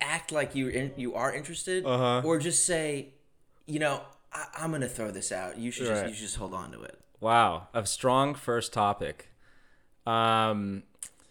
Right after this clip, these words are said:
Speaker 2: I think that I, now that I think about it, I think I tend to take the flyer
Speaker 1: Mm-hmm.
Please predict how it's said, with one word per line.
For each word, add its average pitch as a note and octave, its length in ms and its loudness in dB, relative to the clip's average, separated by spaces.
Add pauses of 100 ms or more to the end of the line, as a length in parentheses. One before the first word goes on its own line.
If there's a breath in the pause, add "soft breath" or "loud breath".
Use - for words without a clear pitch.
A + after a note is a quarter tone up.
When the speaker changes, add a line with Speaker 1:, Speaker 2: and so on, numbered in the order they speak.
(240 soft breath)
Speaker 2:
I C#3 180 4
think F#3+ 420 -2
that D#3 360 6
I, B2+ 520 6
now B2 160 6
that D3 180 2
I B2+ 60 2
think E3+ 260 -4
about A2 300 4
it, G#2 260 2
I B2+ 80 -2
think E3 280 -4
I E3 100 2
tend C#3+ 400 -2
to - 60 -4
take B2 380 -4
the A2 80 -6
flyer A2+ 720 2
Speaker 1:
Mm-hmm. G#2 140 -12